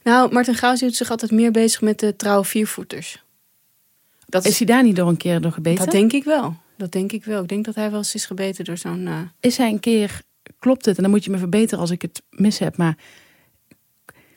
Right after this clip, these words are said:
Speaker 2: klopt het dat hij een keer in zijn, eh, tokens is gebeten?
Speaker 1: Volgens mij, als de verhalen kloppen,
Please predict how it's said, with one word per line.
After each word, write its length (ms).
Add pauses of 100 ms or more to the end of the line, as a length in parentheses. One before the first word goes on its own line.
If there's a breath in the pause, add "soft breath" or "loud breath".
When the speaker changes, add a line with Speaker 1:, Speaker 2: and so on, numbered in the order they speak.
(160 soft breath)
Speaker 2:
klopt 240
het 100
dat 100
hij 200
een 80
keer 340 (560)
in 200
zijn, 300 (220)
eh, 400 (440)
tokens 360
is 120
gebeten? 520 (600 soft breath)
Speaker 1:
Volgens 360
mij, 320
als 180
de 80
verhalen 360
kloppen, 400